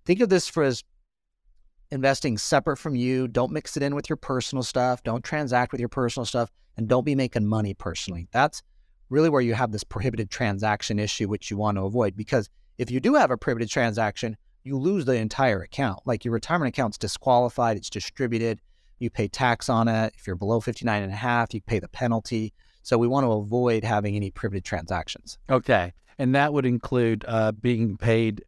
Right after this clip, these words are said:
Speaker 2: paying yourself to, to manage the property, right? You, you can't do that.
Speaker 1: Exactly.
Speaker 2: Right.
Speaker 1: Yep. Someone's
Speaker 2: Okay.
Speaker 1: done that. There's cases on that. <laughs>
Speaker 2: Okay.
Speaker 1: Can't do that.
Speaker 2: And then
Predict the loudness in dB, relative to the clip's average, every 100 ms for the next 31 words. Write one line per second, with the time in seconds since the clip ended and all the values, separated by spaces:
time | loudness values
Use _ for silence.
0 | _ 0 2 4 2 2 4 4 2 -2
1 | 0 0 2 2 0 -2 0 2 2 -2
2 | -4 0 0 0 0 -2 -2 -2 0 2
3 | 2 4 4 4 2 -2 -6 -2 0 0
4 | -4 -12 _ -6 -6 0 2 2 4 4
5 | 4 2 2 0 -2 -2 -4 -2 -2 -2
6 | 0 0 -2 -4 -10 -6 -2 0 2 0
7 | 2 0 0 -4 -6 -18 -2 2 2 2